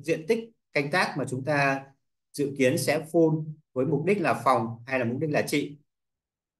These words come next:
Hay là đối với lại kể cả các cái thuốc, ờ, thảo mộc cũng vậy, thì nó cũng đều phải có cái liều lượng hay là một cái mật độ của cái hoạt chất đó trong cái dung dịch,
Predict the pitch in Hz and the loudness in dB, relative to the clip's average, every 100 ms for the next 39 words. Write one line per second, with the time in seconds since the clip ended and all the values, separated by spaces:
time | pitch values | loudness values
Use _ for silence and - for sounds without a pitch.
0 | _ 151 160 143 135 135 131 175 143 - | _ 2 4 6 4 4 4 4 2 2
1 | 117 117 117 - 180 196 220 214 165 151 | 0 0 -2 -6 -4 0 0 -2 -6 -4
2 | 143 147 - _ - 117 127 113 156 160 | -4 -6 -14 _ -6 0 2 2 -2 0
3 | 185 - - - 127 120 120 - 127 131 | 0 -2 -12 -4 -2 -2 -6 -6 -4 -4
4 | 170 190 143 123 110 113 120 143 143 156 | -2 2 2 2 0 0 0 0 0 0
5 | 131 135 135 139 131 113 120 151 156 139 | 0 -2 -4 -6 -4 -4 -4 -4 -4 -6
6 | - _ _ _ _ _ 127 104 113 113 | -8 _ _ _ _ _ -2 0 0 -2
7 | 160 214 208 139 127 196 - 147 147 127 | -2 -2 -2 2 2 2 -2 -4 -2 -2
8 | 147 143 | 0 2